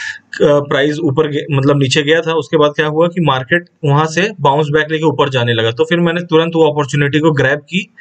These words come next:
और यहाँ पे थर्टी फ़ोर थाउजेंड सिक्स हंड्रेड का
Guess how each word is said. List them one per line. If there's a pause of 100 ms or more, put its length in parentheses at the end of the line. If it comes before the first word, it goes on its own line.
(360)
और
यहाँ
पे (340)
थर्टी
फ़ोर
थाउजेंड
सिक्स
हंड्रेड
का